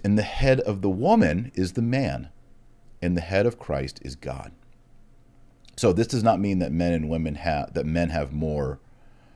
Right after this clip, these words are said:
uh, intrinsic value or more dignity than women. We all have equal dignity before God. But when it comes to the hierarchy in the world and in the church,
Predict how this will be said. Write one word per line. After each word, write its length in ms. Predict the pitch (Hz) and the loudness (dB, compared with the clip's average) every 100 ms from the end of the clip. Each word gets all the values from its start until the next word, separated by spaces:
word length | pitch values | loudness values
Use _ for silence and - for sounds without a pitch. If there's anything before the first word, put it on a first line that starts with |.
| - - | -20 -12
uh, 160 | 57 55 - | -10 -8 -4
intrinsic 560 | 80 - 90 85 71 | -4 -2 -2 -2 -4
value 540 | - 69 90 123 85 87 | -8 0 2 4 2 0
or 180 | 80 | -2
more 240 | 78 80 73 | -2 -2 -2
dignity 400 | 67 80 107 104 | -4 -2 2 2
than 200 | 78 71 | 0 -2
women. 300 | 64 64 85 | -4 -6 -6
We 120 | 73 | -4
all 220 | - 80 | 2 2
have 280 | 92 73 69 - | 2 -4 -6 -4
equal 560 | 87 123 120 101 73 - - - | 2 2 2 2 2 -2 -18 -8
dignity 400 | 80 76 73 76 | -4 -4 -4 -4
before 360 | 69 - 69 | -6 -8 -8
God. 400 | 65 90 95 69 - - - | -2 0 0 -2 -8 -16 -8
But 100 | - | -2
when 140 | 101 113 | 0 0
it 100 | - | 0
comes 280 | 139 160 | -2 -2
to 80 | - | 0
the 100 | 110 | 0
hierarchy 720 | - - 175 175 101 - 60 - - - - - | 0 -2 0 2 2 -2 -10 -12 -20 -20 -20 -6
in 140 | 90 | -2
the 60 | 82 | -2
world 480 | 76 87 113 151 - | 0 4 4 2 -2
and 220 | 85 90 | -2 0
in 140 | 85 | 0
the 60 | 82 | -2
church, 640 | - - 175 87 - - | -4 0 2 2 0 -10